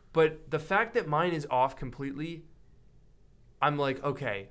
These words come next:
I see why they wanted to do that." Because I, even just seeing my own face in the monitor, I'm like, "This looks very strange. You can't see where I'm looking." It, it, it does feel disconnected. It's like I'm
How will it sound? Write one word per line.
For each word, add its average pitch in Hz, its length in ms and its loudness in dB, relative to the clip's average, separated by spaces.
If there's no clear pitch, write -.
I 131 140 0
see 175 560 -4
why 123 380 2
they 123 120 -2
wanted 113 380 -4
to 120 80 -18
do 107 260 -18
that." - 160 -20
Because 147 460 2
I, 160 140 4
even 185 260 -4
just 185 220 -2
seeing 180 180 -4
my 147 160 2
own 156 120 0
face 147 360 -6
in 135 80 -6
the 123 60 -4
monitor, 117 400 -2
I'm 110 120 -6
like, 110 240 -8
"This 156 180 -6
looks 175 180 -6
very 139 280 -2
strange. 110 600 -8
You 127 120 -10
can't 165 320 -6
see 175 200 -6
where 147 180 -2
I'm 120 180 -6
looking." 113 480 -8
It, - 160 -8
it, 156 200 -6
it 151 120 -6
does 151 260 2
feel 160 220 -4
disconnected. 147 640 -4
It's - 160 -12
like 135 160 -4
I'm 131 140 -4